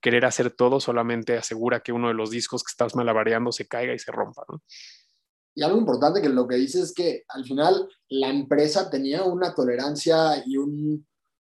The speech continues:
Speaker 2: y un respeto al fracaso y al corregir importante, ¿no? Porque al final, pues, un millón y medio de pesos no, no se dice fácil, aunque seas una empresa de ese tamaño. Entonces, creo que es algo importante que te abrió las puertas a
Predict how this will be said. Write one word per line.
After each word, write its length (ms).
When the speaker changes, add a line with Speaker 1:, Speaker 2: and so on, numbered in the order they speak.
Speaker 2:
y 140
un 120
respeto 580
al 140
fracaso 640
y 60
al 180
corregir 500
importante, 680
¿no? 140
Porque 200
al 100
final, 360
pues, 140
un 120
millón 520
y 60
medio 300
de 60
pesos 760
no, 180
no 160
se 160
dice 300
fácil, 340
aunque 220
seas 500
una 260
empresa 360
de 80
ese 140
tamaño. 500
Entonces, 320
creo 160
que 80
es 100
algo 180
importante 460
que 80
te 100
abrió 320
las 200
puertas 320
a 180